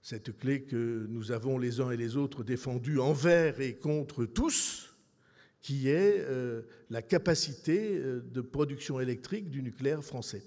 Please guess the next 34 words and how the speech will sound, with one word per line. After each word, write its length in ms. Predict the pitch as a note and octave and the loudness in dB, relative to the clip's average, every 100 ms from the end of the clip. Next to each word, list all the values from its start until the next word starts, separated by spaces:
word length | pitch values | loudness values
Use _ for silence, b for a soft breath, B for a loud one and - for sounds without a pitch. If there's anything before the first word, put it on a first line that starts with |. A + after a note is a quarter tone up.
| - | 2
par 200 | D#3+ D#3 | 2 2
le 80 | |
nucléaire 400 | C3 B2 B2+ C#3+ | -4 -4 -2 -2
français. 380 | C#3+ A#2 - - - B B B B B | -2 -12 -12 -14 -16 B B B B B
Le 60 | A#2 | -2
raisonnement 540 | C3+ D3 C#3+ C#3+ F3+ | 2 2 4 4 2
que 120 | - | 2
nous 160 | C3 A#2 | -4 -4
avons 200 | B2+ C3+ | -2 -2
défendu 520 | B2 - A#2 A2+ D3 | -4 -6 -8 -8 -8
dans, 300 | A#2+ G#2 G2 - b b b b | -8 -10 -12 -20 b b b b
dans 240 | A2 G#2+ | -12 -10
l'analyse 640 | G#2 A2 B2+ C3 C#3+ D#3 B2+ | -8 -6 -4 -2 -2 -2 -4
du 120 | A#2+ | -6
plan, 360 | - D3 D#3+ C#3+ | 0 2 4 2
qui 160 | - | -4
a, 180 | G#2+ G2 G2+ G#2 | -6 -8 -12 -16
je 100 | G2+ | -18
crois, 380 | - B2 A#2 G#2 G#2 | -12 -8 -6 -6 -8
joué 300 | G2+ A2+ A2+ | -8 -6 -6
un 340 | G#2+ G2+ G2+ | -6 -10 -12
certain 380 | G2 B2+ - A#2 | -10 -10 -6 -6
rôle 420 | A#2+ D#3 C3 G2+ | -4 -4 -4 -6
dans 160 | G#2+ G#2+ | -10 -10
la 220 | A2 G#2 | -8 -8
modification 840 | G#2 G#2+ A#2 A2+ C3 A#2 A#2 C#3+ A#2+ | -10 -8 -8 -8 -10 -8 -8 -6 -6
des 200 | A2+ A#2+ | -4 -4
esprits, 420 | A2 - G#3 E3 | -6 -6 -8 -8
y 60 | - | -10
compris 520 | - G#2+ B2+ A2+ G2+ - B B B B | -14 -16 -14 -12 -14 -20 B B B B
des 180 | A2+ G2 | -14 -10
esprits 480 | G2 - - G#2+ G2+ G2+ | -10 -10 -8 -8 -8 -12
de 180 | G2 F#2+ G2 - | -16 -16 -18 -14
décideurs, 560 | G2 G#2 - B2 F#3 F3+ | -10 -8 -6 -2 -2 -4